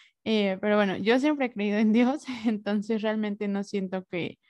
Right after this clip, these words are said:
no siento que esté peleado, no siento que sea como, "Ay, un insulto" o algo así, una barbaridad. <laughs> Realmente creo que, como decía Jimena, es de cada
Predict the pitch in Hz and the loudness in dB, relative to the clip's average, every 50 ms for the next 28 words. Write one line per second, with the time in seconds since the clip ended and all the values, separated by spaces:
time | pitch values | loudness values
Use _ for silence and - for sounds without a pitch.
0 | _ _ _ _ _ _ _ _ _ _ _ _ - 294 392 466 - 480 494 494 | _ _ _ _ _ _ _ _ _ _ _ _ 0 2 2 2 2 2 4 4
1 | 480 480 339 277 - - 226 214 - 247 233 233 214 208 202 190 180 175 180 190 | 6 6 4 4 4 2 2 2 2 2 4 6 6 4 4 4 2 2 0 -2
2 | 185 214 208 202 208 202 196 190 - - 185 180 180 170 180 202 220 226 220 208 | 0 -2 -2 -2 -2 -4 -6 -8 -6 -4 -4 -2 -2 -2 -2 0 2 2 4 4
3 | 208 208 208 202 - - 202 196 190 185 - 190 185 180 175 180 175 175 175 185 | 4 2 0 -2 -4 -6 -6 -6 -6 -6 -6 -6 -6 -4 -4 -6 -6 -6 -4 -4
4 | 190 185 180 - - 185 185 185 185 180 170 196 190 185 185 175 170 185 180 180 | -4 -4 -6 -8 -6 -4 -4 -2 -2 -2 -4 -4 -4 -4 -6 -6 -6 -6 -6 -6
5 | 170 175 196 233 - - - - 220 208 208 208 214 220 208 208 214 220 214 202 | -4 -6 -6 -8 -8 -14 -10 -8 -6 -4 -4 -2 -2 0 2 2 4 4 4 2
6 | 202 196 202 202 202 - 190 185 185 - 180 _ 180 180 180 175 185 185 185 185 | 2 0 0 -2 -4 -4 -6 -8 -8 -12 -12 _ -8 -6 -6 -6 -6 -8 -8 -8
7 | 185 185 180 170 185 185 185 185 180 180 175 180 175 185 180 - - _ - - | -8 -10 -10 -8 -6 -6 -4 -4 -4 -4 -4 -4 -6 -6 -8 -12 -16 _ -20 -20
8 | - - - - _ _ 196 214 208 214 202 190 190 190 190 | -20 -20 -20 -20 _ _ -2 -2 0 0 0 2 2 0 0